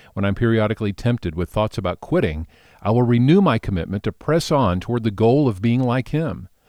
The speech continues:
I am a dedicated runner in the life of faith. I will persevere, and I will finish the race. I've chosen to follow Jesus no matter what the cost, and as a result, I will persevere. I will listen to God's word.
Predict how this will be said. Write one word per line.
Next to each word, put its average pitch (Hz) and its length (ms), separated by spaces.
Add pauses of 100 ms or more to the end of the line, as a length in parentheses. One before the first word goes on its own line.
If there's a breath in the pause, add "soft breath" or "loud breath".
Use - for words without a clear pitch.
(260 soft breath)
I 110 140
am 117 100
a 120 60
dedicated 123 680
runner 110 440
in 80 80
the 82 120
life 101 280
of 95 80
faith. 82 400 (300 soft breath)
I 107 80
will 117 140
persevere, 151 720 (120)
and 82 140
I 85 40
will 82 120
finish 90 340
the 82 120
race. 87 480 (500 soft breath)
I've 98 160
chosen 123 360
to 113 60
follow 123 260
Jesus 120 500
no 120 80
matter 131 220
what 135 160
the 110 80
cost, 117 460 (220 loud breath)
and 104 100
as 113 200
a 120 40
result, 120 520
I 151 160
will 147 300
persevere. 131 680 (420 soft breath)
I 131 100
will 156 140
listen 170 280
to 123 80
God's 98 360
word. 90 300